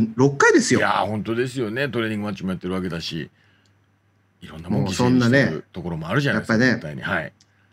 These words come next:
Speaker 1: 負けるわけにはいかないんです。
Speaker 2: いや、ですから、
Speaker 1: 本当に。
Speaker 2: もうそれを証明していただいて、胸のすくようなね。ええ。もちろん、ユーエフジェーさんも素晴らしいチームでしたし。
Speaker 1: もちろん、
Speaker 2: ああ。
Speaker 1: やっぱり、いい選手多い、ポテンシャル高いですよ。
Speaker 2: うん、うん、うん、うん。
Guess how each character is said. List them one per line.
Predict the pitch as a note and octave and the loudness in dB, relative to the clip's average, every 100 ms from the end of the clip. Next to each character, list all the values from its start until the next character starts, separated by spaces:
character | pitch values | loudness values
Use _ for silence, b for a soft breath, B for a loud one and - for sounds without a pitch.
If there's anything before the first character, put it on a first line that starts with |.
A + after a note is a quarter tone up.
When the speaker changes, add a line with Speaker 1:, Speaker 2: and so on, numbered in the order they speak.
| _ _ | _ _
Speaker 1:
負 | G#2+ | -2
け | G#2+ C#3 | 2 4
る | E3 | 6
わ | |
け | F#3+ | 6
に | D3+ | 4
は | |
い | A2 | 4
か | F#3 | 4
な | C#4 | 4
い | F4+ | 6
ん | |
で | B2+ | 6
す。 | |
Speaker 2:
い | |
や、 | D3 D3+ - - _ _ _ | 4 2 -2 -18 _ _ _
で | - A#2 | -4 0
す | A#2 A2 | 2 4
か | D3 | 6
ら、 | C#3 | 4
Speaker 1:
本 | |
当 | A#2 | 2
に。 | |
Speaker 2:
も | G#2+ | -2
う | F#2+ | -4
そ | F#2+ | -4
れ | |
を | F#2 | -4
証 | G2 | -4
明 | G2 G2 | -4 -4
し | F#2+ | -6
て | F#2 | -6
い | F2+ | -4
た | |
だ | G2 | -4
い | |
て、 | F#2 | -2
胸 | F#2 A2 | -2 -2
の | A2 | -4
す | G2+ | -8
く | - C3 | -4 0
よ | C#3 | 0
う | A2 | 0
な | D#2 | 0
ね。 | C3+ E3 b b b | 0 0 b b b
え | - A#2 - _ _ _ _ | -2 0 -2 _ _ _ _
え。 | |
も | G#2 | -4
ち | B2 | 2
ろ | G#3 | 2
ん、 | |
ユ | C3+ B2+ | 2 2
ー | |
エ | |
フ | A#2+ | 0
ジ | A2 | 0
ェ | |
ー | A2 | -2
さ | |
ん | G2+ | -2
も | |
素 | E2+ | -6
晴 | E2+ | -6
ら | A2 | -4
し | D3+ | -4
い | |
チ | D3 A#2 | -2 -2
ー | |
ム | F2+ | -4
で | D2+ | -6
し | - | -12
た | |
し。 | - - - | -14 -16 -8
Speaker 1:
も | C#3 F3 | 2 4
ち | - A#3 | 6 6
ろ | F#3 | 6
ん、 | B2+ | 4
Speaker 2:
あ | A2+ | 2
あ。 | A2+ | 2
Speaker 1:
や | C3 | 2
っ | - | 4
ぱ | |
り、 | C3+ A#2+ - _ - _ _ - | 0 0 -10 _ -20 _ _ 2
い | E3+ | 2
い | |
選 | D3 C3+ | 4 4
手 | B2 | 6
多 | C#3 | 6
い、 | D3+ A#2 | 6 4
ポ | - C#3+ | 0 2
テ | C#3+ | 4
ン | E3 | 6
シ | |
ャ | D#3+ | 6
ル | |
高 | D3 D3 | 4 4
い | B2+ | 2
で | |
す | A2 | 2
よ。 | |
Speaker 2:
う | G#2+ | -2
ん、 | |
う | |
ん、 | G#2 | -2
う | |
ん、 | |
う | |
ん。 | G#2+ | -4